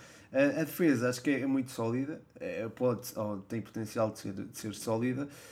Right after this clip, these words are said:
Ahm, tens o Lindelof e tens o, o Helander, que à partida serão titulares. E pronto, e na baliza há um Robin Olsen que também é, é, parece-me, tem alguma,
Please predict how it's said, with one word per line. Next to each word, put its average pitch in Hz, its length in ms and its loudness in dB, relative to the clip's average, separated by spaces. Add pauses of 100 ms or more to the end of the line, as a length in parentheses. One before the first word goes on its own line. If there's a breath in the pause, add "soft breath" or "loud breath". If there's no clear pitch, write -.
(300 loud breath)
Ahm, 123 920 4
tens 117 240 2
o 123 120 4
Lindelof 123 520 4
e - 40 0
tens 117 280 0
o, 113 220 0
o 107 180 0
Helander, 117 420 0
que 117 80 0
à 110 40 4
partida 110 360 -4
serão 110 280 -2
titulares. 120 720 2 (460 loud breath)
E 110 360 0
pronto, 101 260 -2
e 117 60 -2
na 95 100 -2
baliza 98 340 -4
há 101 40 0
um 104 60 -2
Robin 101 340 -2
Olsen 101 260 -4
que 98 60 -12
também 101 260 -4
é, 98 80 -4
é, 95 340 -6 (160)
parece-me, 101 600 -6 (520)
tem 117 200 0
alguma, 107 600 -2